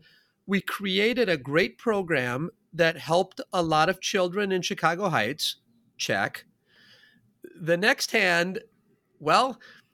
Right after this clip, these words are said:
we were able to write a bunch of academic papers. Okay, that's great, because that teaches others about what we've learned scientifically in the Petri dish.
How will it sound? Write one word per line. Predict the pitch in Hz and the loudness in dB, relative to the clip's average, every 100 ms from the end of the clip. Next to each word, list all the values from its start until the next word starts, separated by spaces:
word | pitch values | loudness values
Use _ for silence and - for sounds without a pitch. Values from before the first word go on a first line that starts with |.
| _ _ _ _ - | _ _ _ _ -2
we | 180 | 2
were | 285 294 | 2 2
able | 202 208 220 | 2 2 0
to | 226 | -2
write | 185 180 190 196 | 0 2 2 0
a | 208 | -2
bunch | 160 160 170 | 2 2 2
of | 208 190 | -2 0
academic | 147 - 131 131 190 - | 0 0 -2 -2 -2 0
papers. | 294 - 110 - - _ _ _ _ _ - | 0 0 -6 -6 -10 _ _ _ _ _ -4
Okay, | 147 | 0
that's | 143 160 | 0 0
great, | - 170 101 - _ - - | 2 2 2 -4 _ -12 -6
because | 175 165 | -2 2
that | 160 160 - | 4 2 -2
teaches | - 226 - 202 156 - | -2 0 2 0 0 -2
others | 196 214 202 170 160 | 0 2 2 2 2
about | 180 165 165 | 0 0 0
what | 175 170 185 | 2 0 2
we've | 185 151 | -2 -2
learned | 180 208 208 175 | 0 2 2 0
scientifically | - 165 156 127 254 269 254 165 131 117 113 _ _ _ _ _ _ | 0 0 0 0 -2 -2 -6 -4 -2 -2 -6 _ _ _ _ _ _
in | 202 180 | -2 0
the | 160 | 0
Petri | 240 262 - 131 | -2 -2 -2 -2
dish. | 110 71 - | -4 -6 -10